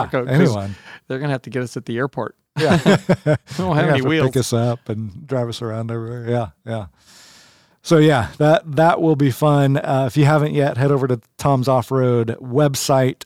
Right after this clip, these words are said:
Speaker 2: and sign up for that event. If you're a West Coast person, um, now,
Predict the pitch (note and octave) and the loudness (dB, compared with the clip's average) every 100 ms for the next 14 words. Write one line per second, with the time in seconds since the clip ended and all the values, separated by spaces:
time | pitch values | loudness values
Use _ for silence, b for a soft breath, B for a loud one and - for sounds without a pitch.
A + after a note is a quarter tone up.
0 | - B2+ A#2+ B2+ A#2+ B2 - A#2+ A#2 A2 | -6 -6 -4 -2 -2 -2 -2 -2 0 0
1 | A#2+ D3 C3 F#3 C#3 C#3+ C3+ - D3+ C3 | -4 -4 0 2 4 2 0 0 0 0
2 | - A#2 - F#2+ B B B B - D#3 | -2 -4 -4 -8 B B B B -2 0
3 | C#3 B2 G#2+ - _ - C#3 D#3 B2+ G#2+ | 2 0 -4 -10 _ -6 -2 -2 -2 -6